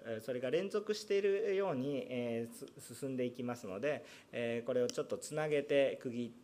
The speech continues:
らせていただいています。で、えー、特に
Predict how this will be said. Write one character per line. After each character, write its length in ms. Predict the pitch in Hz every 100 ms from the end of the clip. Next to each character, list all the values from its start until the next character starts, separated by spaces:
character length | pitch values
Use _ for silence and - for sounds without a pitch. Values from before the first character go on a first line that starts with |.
| - - 131
ら 140 | 120
せ 160 | 117 101
て 220 | 143 120
い 80 | 95
た 100 | 98
だ 100 | 90
い 80 | 90
て 100 | 139
い 100 | 120
ま 100 | 87
す。 140 | - - - - - - - - 190
で、 320 | 190 143 - - - -
え 280 | 151 151 151
ー、 20 |
特 260 | 285 294 285
に 340 | 165 151 101